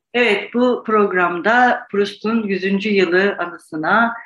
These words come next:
e, Kayıp Zamanın İzinde adlı büyük eseri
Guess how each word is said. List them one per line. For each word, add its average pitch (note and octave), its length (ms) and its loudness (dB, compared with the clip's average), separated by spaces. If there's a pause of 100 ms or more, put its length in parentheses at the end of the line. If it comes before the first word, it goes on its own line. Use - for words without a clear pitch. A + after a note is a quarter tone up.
(240)
e, E3 460 -2
Kayıp G#3+ 300 0
Zamanın F3+ 580 0
İzinde F3+ 420 -4
adlı E3+ 600 -4
büyük F3+ 300 -8
eseri E3+ 580 -2